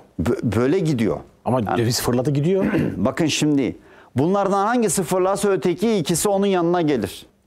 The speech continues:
Speaker 1: Hiç kimse, hiç kimse kendisini aldatmasın.
Speaker 2: Peki bu gidiş iyi
Speaker 1: Bunlardan
Speaker 2: mi şu anda?
Speaker 1: hepsi çıkacak onların yanına. Gelmezse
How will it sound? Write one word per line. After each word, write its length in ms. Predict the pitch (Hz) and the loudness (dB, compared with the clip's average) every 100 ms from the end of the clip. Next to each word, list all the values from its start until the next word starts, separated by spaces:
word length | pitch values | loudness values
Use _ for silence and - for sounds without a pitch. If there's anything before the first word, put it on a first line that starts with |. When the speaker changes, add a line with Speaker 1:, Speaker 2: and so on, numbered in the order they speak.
| - | -2
Speaker 1:
Hiç 180 | 165 - | -2 0
kimse, 480 | 190 165 202 196 - | -2 0 0 0 0
hiç 240 | 247 247 | -2 -2
kimse 320 | - 196 180 190 | -2 -2 0 0
kendisini 420 | 175 160 - 170 | 0 0 0 0
aldatmasın. 720 | 135 131 160 - 107 - 85 - _ _ _ | 0 0 -2 -4 -4 -4 -8 -12 _ _ _
Speaker 2:
Peki 220 | 143 143 147 | -2 0 2
bu 60 | |
gidiş 120 | 151 175 | 2 0
iyi 20 | |
Speaker 1:
Bunlardan 320 | 165 190 196 | 2 0 0
Speaker 2:
mi 120 | 180 | 0
şu 100 | 123 | 0
anda? 220 | 90 87 - _ | -2 -6 -12 _
Speaker 1:
hepsi 380 | 165 226 185 202 | 0 0 0 -2
çıkacak 440 | - 196 160 185 | -2 -2 0 0
onların 280 | 170 156 151 | 0 0 2
yanına. 180 | 123 90 | 0 0
Gelmezse 840 | 98 131 147 208 233 - 240 240 | 0 0 2 0 0 0 0 0